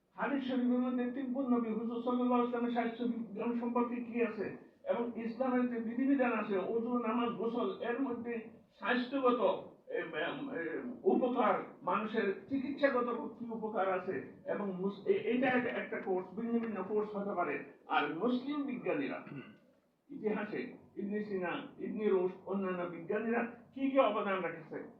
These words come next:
এবং এই যে, এই আয়ুর্বেদিক চিকিৎসার মধ্যে বড় বড় আলে-, আম-,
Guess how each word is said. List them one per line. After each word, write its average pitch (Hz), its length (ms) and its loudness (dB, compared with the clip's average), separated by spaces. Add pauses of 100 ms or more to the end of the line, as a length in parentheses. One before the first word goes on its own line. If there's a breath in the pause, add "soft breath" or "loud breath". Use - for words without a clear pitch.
(120)
এবং 202 340 -2
এই 208 140 -2
যে, 202 140 -2
এই 185 460 -2
আয়ুর্বেদিক 233 580 0
চিকিৎসার 254 680 -2
মধ্যে 214 220 -4
বড় 202 340 -4
বড় 202 240 -4
আলে-, 208 320 0
আম-, 175 720 -6